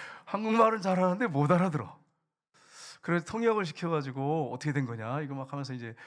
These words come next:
해보니까 기도하다가 자기가 뜨거워져가지고 이렇게, 예, 뭔가 기도가 이렇게 딱 열렸는데 자기가, 자기도 무슨 말인지 모른대. 근데 한국말을 하는 거예요, 한국말을. 어, 그러니까, 에,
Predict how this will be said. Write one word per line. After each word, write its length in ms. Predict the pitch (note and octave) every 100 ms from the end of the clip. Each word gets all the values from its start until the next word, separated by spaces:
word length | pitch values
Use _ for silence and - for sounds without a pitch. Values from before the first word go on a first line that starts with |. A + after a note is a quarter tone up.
| - -
해보니까 840 | D#3+ C#3+ A2+ - G#2 A#2 B2+ G2 - - - -
기도하다가 640 | C3+ D#3+ D3+ C3+ A2+ A#2+
자기가 800 | C3 G#2+ A2+ A#2 G#2 B2 C3 G#2+ -
뜨거워져가지고 640 | E3 D#3+ C#3+ A#2 A2+ G#2
이렇게, 320 | F2+ - G2 F#2+ - - - _ _
예, 120 | - G2
뭔가 200 | A2 A2+
기도가 680 | - C#3 C#3 B2 A2+ A2+ B2
이렇게 180 | A#2 A2+
딱 160 | G#2+
열렸는데 840 | G#2+ C3 B2+ G2+ F#2 F2+ G2 G2+ -
자기가, 280 | - C3+
자기도 280 | B2+ C3 D3+
무슨 200 | C3+ C3
말인지 260 | C3 A#2+ A2+
모른대. 440 | G#2 G#2+ F#2+ F2 _ _ _ _ _ _ _ _ _
근데 140 | D3+ D#3
한국말을 560 | A3 F#3 C4 F3 D#3
하는 220 | D3+ C3+
거예요, 180 | A#2+ A2
한국말을. 520 | D#3 D#3 C3 G#2+ G#2 G#2+ _ - - _ _ - _ -
어, 100 | C#3+
그러니까, 340 | F#3+ F3+ C#3+ - - _ -
에, 340 | C3 B2+ B2